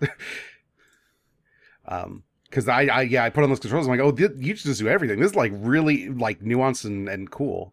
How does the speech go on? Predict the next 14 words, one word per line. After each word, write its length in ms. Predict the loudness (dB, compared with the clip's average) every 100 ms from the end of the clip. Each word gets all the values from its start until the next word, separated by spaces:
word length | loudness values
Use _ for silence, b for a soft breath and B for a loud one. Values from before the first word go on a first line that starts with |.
| -8
Um, 400 | -6 -6 -10 -16 b b _
maybe 400 | -2 2 4 4
there's 160 | 0 0
something 220 | -2 -2
to 80 | -2
these 140 | -2
motion 240 | 0 0 -2
control 300 | -6 -6 -4
things 260 | -6 -6
that 80 | -6
everyone 200 | -6 -6
abandoned, 540 | -6 -6 -6 -8 -8 -10
unfortunately. 800 | -10 -8 -8 -8 -12 -12 -14
<laughs> 40 | -6